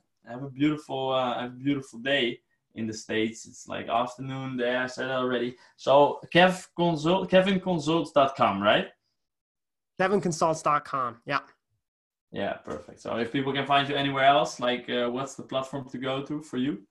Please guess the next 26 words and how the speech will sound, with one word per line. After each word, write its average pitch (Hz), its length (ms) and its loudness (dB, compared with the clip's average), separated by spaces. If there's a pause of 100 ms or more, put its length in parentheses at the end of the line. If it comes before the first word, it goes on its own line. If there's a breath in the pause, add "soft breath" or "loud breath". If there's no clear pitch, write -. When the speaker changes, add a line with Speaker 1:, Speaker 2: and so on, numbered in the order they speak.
(1120 loud breath)
Speaker 2:
Uh, 143 340 6 (280)
you 151 140 -8
can 139 160 -4
find 151 220 2
me 156 80 2
on 131 120 -2
Facebook, 160 540 -4
my 143 120 -6
Facebook 156 380 -6
page 156 220 -4
at 131 60 -12
Kevin 135 260 -6
Barry, 135 400 -4 (140)
uh, 127 220 -2
Kevin 139 220 -8
Consults, 147 560 -8
and 139 200 -6
you 139 80 -4
can 139 100 -8
find 139 300 -2
me 135 80 -2
on 123 400 -4 (320)
Instagram 147 720 2 (320 soft breath)
at 147 320 -2 (180)
Dude 180 400 0
Barry. 123 440 0